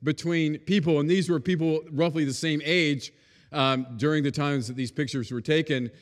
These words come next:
And so you see that we're like, uh, like, it shouldn't be really that surprising. We're, we look like our biological parents and grandparents.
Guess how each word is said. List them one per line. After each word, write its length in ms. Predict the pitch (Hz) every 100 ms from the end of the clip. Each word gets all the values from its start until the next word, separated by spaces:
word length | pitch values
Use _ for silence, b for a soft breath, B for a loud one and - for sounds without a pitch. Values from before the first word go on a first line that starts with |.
| B B
And 200 | 156 147
so 180 | 170
you 200 | 156 147
see 440 | 151 180 175 170 B B
that 320 | 135 147 135 - - _ _ -
we're 260 | 139 185
like, 600 | 214 160 190 180 - - -
uh, 280 | 131 123 117 143
like, 360 | 160 143 - 151
it 80 | 127
shouldn't 200 | 170 151
be 200 | 143 135
really 360 | 120 143 139 127
that 200 | 131 127
surprising. 540 | 123 131 160 135 139
We're, 160 | 135 156
we 140 | 139
look 300 | 147 151 190
like 440 | - 131 120 123 - b b b _
our 160 | 131
biological 800 | 120 131 135 131 127 120 - 117 110
parents 480 | - 123 117 107
and 100 | 113
grandparents. 840 | 104 120 117 117 113 80 - -